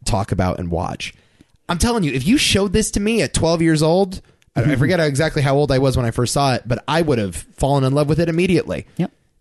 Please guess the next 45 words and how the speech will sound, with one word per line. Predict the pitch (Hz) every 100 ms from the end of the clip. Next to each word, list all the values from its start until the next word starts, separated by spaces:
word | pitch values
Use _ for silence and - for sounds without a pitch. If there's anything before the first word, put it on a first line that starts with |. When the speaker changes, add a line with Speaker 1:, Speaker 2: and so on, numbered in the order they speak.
| -
Speaker 1:
And | 135
I'm | 143
sure | 208
most | 190 180 -
kids | 190 175
would | 160 -
feel | - 175 233
that | -
way | 98
because | 92 135 139
it |
has | 135
not | 131 143 180 -
aged | 165 151 120
one | 107 110 143 180 208 208 -
iota. | 143 127 131 - - - _ _ _ _ _ _ _ _ _ _ _
Speaker 2:
It's | -
great. | - 87 - _ _ _
Speaker 1:
So | - - 262 233
fucking | - 147 123
good. | 104 98 -
It's | 175
the | 180
type | 214 226
of | 226
movie, | 226 208 185
as | 180 180
we |
said | 175 180 156
earlier, | 151 147 147 151 156
um, | 131 127 120 113 110 -
Hays | 147 156 -
Code | 151 139
was | 127
just | - 131
lifted. | 113 113 - 113 104 - _ _ _
That's | - -
when | 123 120
a |
movie | 120 123
like | 120 120
this | 113 120 -
was | 110 104 101 - _ _ _
allowed | 104 95 104 113 127
to | 123